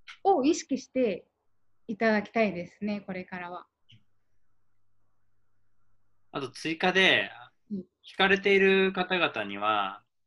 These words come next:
Speaker 2: もうキューグレーダーを持たれている方もいらっしゃると思うんですけど、
Speaker 1: うん。
Speaker 2: よく聞くのが、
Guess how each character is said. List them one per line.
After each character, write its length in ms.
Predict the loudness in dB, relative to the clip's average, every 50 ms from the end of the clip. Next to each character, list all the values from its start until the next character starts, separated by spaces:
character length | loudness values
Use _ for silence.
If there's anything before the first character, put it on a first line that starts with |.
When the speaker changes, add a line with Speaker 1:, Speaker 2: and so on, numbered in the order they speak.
| _ _ _ _ -4
Speaker 2:
も 240 | -2 -2 -2 -2
う 40 | -4
キ 160 | -4 -2 -2
ュ 40 | -2
ー 20 | 0
グ 100 | 2 4
レ 100 | 4 4
ー 40 |
ダ 180 | 4 4 2 0
ー 20 |
を 40 | 0
持 160 | -2 -8 -4
た 120 | 0 2 4
れ 100 | 4 2
て 140 | 0 -2 -4
い 100 | -4 -4
る 320 | -6 -8 -12 -14 -16 -18 -20 _ _ _ _ _ _ _ _ _ _ _ _ _ -10
方 160 | -8 -8 -6
も 100 | -6 -4
い 40 | -4
ら 80 | -4
っ 20 | -4
し 120 | -2 -2
ゃ 40 | -4
る 100 | -4 -4
と 80 | -6 -10
思 140 | -10 -10
う 40 | -10
ん 60 | -10
で 80 | -10 -12
す 80 | -16 -16
け 120 | -16 -10
ど、 140 | -8 -6 -6
Speaker 1:
う 40 | -6
ん。 140 | -8 -10 _ _ _ -20 -20 _ _ _ _ _ _ _ _ _ _ _ _ _ _ -2
Speaker 2:
よ 120 | -2 0
く 120 | 0 -2 -12
聞 140 | -14 -12 -6
く 100 | -4 -2
の 140 | -2 0
が、 400 | 0 2 4 4 4 2 0 -4